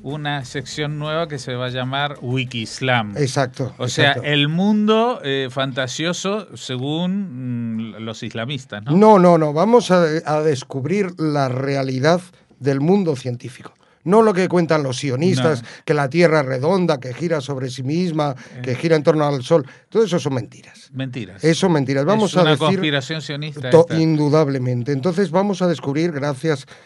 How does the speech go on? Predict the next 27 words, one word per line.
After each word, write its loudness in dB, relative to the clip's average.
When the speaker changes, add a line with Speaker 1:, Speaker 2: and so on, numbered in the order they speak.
Speaker 2:
muchos 2
son 0
vi-, -2
vídeos -2
de 0
Memri, 2
no, -2
esta -2
vez, -2
sal-, -2
salvo 0
uno, 2
creo -4
que -4
todos -2
son -4
vídeos -2
de -2
Memri, -2
y 0
me 6
han 6
iluminado, 0
me -2
han 0
iluminado 4
porque -6